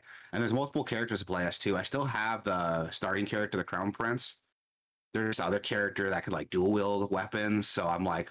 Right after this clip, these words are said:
"What if I have, like, I'm dual wielding two elemental weapons?" I can just combine those effects actively. Like, it's, it's crazy. Um, <clears throat> it's so cool, dude. It's so cool. Um, there's a couple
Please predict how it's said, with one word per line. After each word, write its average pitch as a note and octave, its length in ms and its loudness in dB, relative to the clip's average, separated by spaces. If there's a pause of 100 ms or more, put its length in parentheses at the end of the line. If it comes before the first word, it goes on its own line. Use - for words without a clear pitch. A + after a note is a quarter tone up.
(100)
"What F#2 120 0
if F#2+ 80 -6
I G2 80 0
have, G2+ 220 -2
like, E2 220 0 (360)
I'm F#2+ 100 -4
dual G#2 160 2
wielding G2+ 220 4
two A2+ 160 -2
elemental G2+ 520 0
weapons?" E2 580 -2
I E2+ 60 -4
can F#2+ 220 -2
just - 300 -6 (680)
combine G2 300 -2
those B2 180 0
effects - 520 -4 (460)
actively. E2+ 640 -4 (380)
Like, F#2 220 -2
it's, - 260 -2
it's - 280 -2
crazy. B2+ 520 -4 (100)
Um, A2+ 480 -2 (560)
<clears throat> - 580 -20
it's A#2+ 160 -2
so C#3 180 0
cool, B2+ 260 2
dude. F#2+ 340 2
It's - 160 -4
so A#2 180 0
cool. G#2+ 380 -2 (880)
Um, A2+ 260 2
there's A#2+ 160 2
a C3 60 0
couple D3+ 640 0